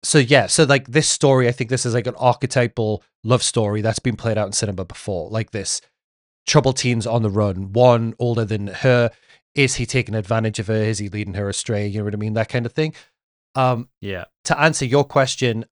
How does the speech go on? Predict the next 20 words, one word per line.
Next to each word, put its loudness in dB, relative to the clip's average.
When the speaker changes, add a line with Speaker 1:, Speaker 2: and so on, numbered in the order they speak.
Speaker 1:
I 6
think -6
that -2
this -6
movie -6
plays -6
just -4
as -8
well -4
without -6
the -16
cannibalism. -12
Now, 0
that's 2
not 2
to -2
Speaker 2:
Okay. 0
Speaker 1:
say 4
that 4
I, 4